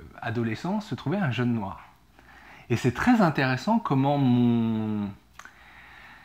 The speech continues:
mon intérêt s'est glissé vers lui. Et j'ai commencé à plus l'observer, j'ai commencé à passer plus de temps à le scruter de haut en bas, puis de voir ses interactions. Et je me suis posé ensuite la question, mais pourquoi j'étais autant intéressé par ce jeune noir,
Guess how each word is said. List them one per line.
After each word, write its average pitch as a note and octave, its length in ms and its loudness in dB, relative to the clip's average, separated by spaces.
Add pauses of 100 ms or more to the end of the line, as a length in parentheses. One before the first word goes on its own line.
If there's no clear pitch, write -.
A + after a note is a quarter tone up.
(220)
mon A2+ 220 6
intérêt G#3+ 600 6
s'est - 200 0
glissé C#3+ 320 4
vers F3+ 220 4
lui. A2 260 0
Et A#2 80 -10
j'ai B2 140 -2
commencé G#3 300 0
à C#3 320 0 (760)
plus C4+ 320 6
l'observer, E3+ 640 0
j'ai C#3+ 120 -6
commencé C#3+ 380 -4
à F3+ 160 -4
passer A#2+ 280 -4
plus G3+ 260 0
de C#3 80 2
temps E3+ 240 0
à A#2 100 0
le A2 140 -2
scruter C3+ 420 -2
de G#2 960 -2
haut B2 200 0
en G#2 80 -4
bas, F3+ 180 -2
puis C#3 140 -8
de A#2 80 -4
voir C3 160 -4
ses B2 120 -4
interactions. A2+ 600 -6 (800)
Et C3+ 100 6
je C3 100 4
me D#3+ 80 6
suis G3+ 160 -2
posé F#3 260 6
ensuite G3 280 0
la B2 100 0
question, B2+ 320 -2
mais A2+ 240 -4
pourquoi B3 400 -2
j'étais C#3 300 0
autant C#3 260 -2
intéressé C#3 460 -6
par - 180 -8
ce A2+ 120 -8
jeune G#2+ 220 -4
noir, G#3 360 -4